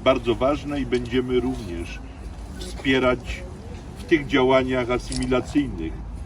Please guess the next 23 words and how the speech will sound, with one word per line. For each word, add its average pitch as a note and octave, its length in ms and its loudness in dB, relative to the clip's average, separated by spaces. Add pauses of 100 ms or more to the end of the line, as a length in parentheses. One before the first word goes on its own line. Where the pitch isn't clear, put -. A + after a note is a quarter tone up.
(200)
Zawsze, D3 800 0 (260)
jeśli - 300 -2
tylko D#4+ 340 4
zechcecie, C#4 600 0
wrócicie B2+ 500 -2
do F#2 120 -2
domu, G2+ 340 -2
jeśli A2+ 460 -4
tylko C#3+ 340 0
będzie A#2+ 340 -4
gdzie. E2+ 300 -6 (460)
Ale A#2 180 2
pamiętajcie, C3+ 840 2
że A#2 220 4
tu A2+ 240 -4
zrobimy A2 380 -2
wszystko, C3+ 520 0 (400)
żebyście A#2+ 500 0
się B2 140 6
czuli C3 320 2
dobrze A#2 500 4
i A2 80 2
mogli A2 580 -2